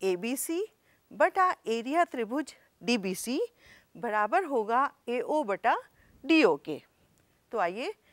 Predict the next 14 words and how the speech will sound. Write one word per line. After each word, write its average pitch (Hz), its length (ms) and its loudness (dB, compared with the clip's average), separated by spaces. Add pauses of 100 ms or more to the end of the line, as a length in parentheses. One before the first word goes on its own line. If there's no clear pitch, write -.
(220)
समझते 240 500 2
हैं 311 180 4
इसका 302 320 2
हल 233 180 8
हम 262 120 4
कैसे 233 320 -2
करेंगे। 330 440 2 (580)
माना 240 440 4 (360)
एपी 247 420 0 (140)
और 233 120 12
डीएम 226 420 -2
रेखा 214 460 2 (420)
बीसी 269 420 -2
पर 240 340 2